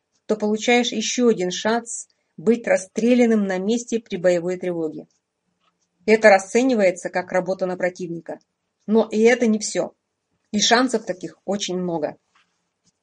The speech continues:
Если во время погрузки боеголовки и её крепления поцарапать нечаянно специальное покрытие, расстрел на месте. Покрытие это для того, чтобы при трении с воздухом на большой скорости боеголовка не воспламенилась.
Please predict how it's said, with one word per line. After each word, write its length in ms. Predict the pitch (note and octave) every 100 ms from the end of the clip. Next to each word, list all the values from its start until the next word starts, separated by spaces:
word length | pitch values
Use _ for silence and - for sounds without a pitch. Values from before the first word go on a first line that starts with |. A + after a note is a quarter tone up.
| _ _
Если 280 | F#3+ C#4+ C4
во 120 | A#3+
время 260 | A#3 C#4 C4+
погрузки 460 | A#3+ G#3+ C4+ -
боеголовки 680 | A3 G#3 G#3 G#3 A3 B3+ -
и 40 |
её 180 | G#3 A#3+
крепления 500 | A#3+ A3 A3+ A#3 G#3+
поцарапать 560 | G3+ - G#3+ A3+ G#3+ -
нечаянно 460 | G3+ - G#3 G3+
специальное 500 | F#3 G#3 - G3 F#3+
покрытие, 640 | F#3 F#3 B3+ C#4+ A3+ D#3+ - _ -
расстрел 580 | F3 F3+ - F3+ F#3
на 100 | F3+
месте. 480 | F3+ E3 D#3 - F3 _ _ _ _ _ _ _ -
Покрытие 540 | F#3+ A#3 D4+ C4+ G#3
это 320 | - F#3+ F#3
для 160 | F3 F#3
того, 260 | G3 B3+
чтобы 240 | C4+ A3 G3+
при 140 | A3
трении 320 | A3 A#3+ G#3+
с 120 | G3 -
воздухом 440 | A#3+ G#3+ G3+ E3+
на 80 | F3
большой 340 | G3 G3+ G3+
скорости 460 | F#3 A#3+ B3+ B3 G#3+
боеголовка 800 | F3+ F#3 E3+ F3+ G#3 - G3 - -
не 160 | F3
воспламенилась. 880 | F#3 F#3 F3+ F3 E3+ E3 C#3+ - -